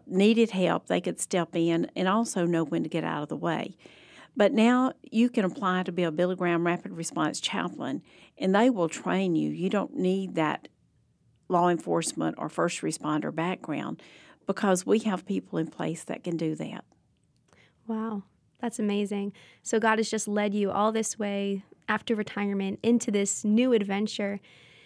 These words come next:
Speaker 2: So let me ask you, you probably have seen a lot of suffering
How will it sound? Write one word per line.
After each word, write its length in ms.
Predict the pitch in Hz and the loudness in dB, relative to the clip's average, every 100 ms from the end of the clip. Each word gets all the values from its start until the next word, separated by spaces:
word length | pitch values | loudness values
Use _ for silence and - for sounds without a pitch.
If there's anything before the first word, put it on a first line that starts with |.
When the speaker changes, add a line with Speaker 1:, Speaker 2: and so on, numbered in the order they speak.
| - | -20
Speaker 2:
So 220 | - - 277 | -4 2 2
let 140 | 294 | 2
me 120 | 294 | 0
ask 320 | - 247 - | -2 -2 -2
you, 80 | 247 | 0
you 380 | 220 254 320 330 | 4 4 4 0
probably 420 | - 294 311 277 240 | -2 0 2 2 0
have 180 | 226 | 0
seen 440 | 220 - 196 190 190 - - _ _ _ | -4 -2 0 0 -2 -8 -20 _ _ _
a 100 | 220 | 0
lot 220 | 220 214 | 2 2
of 80 | 202 | 0
suffering 540 | - 196 - - - | -2 -6 -6 -8 -6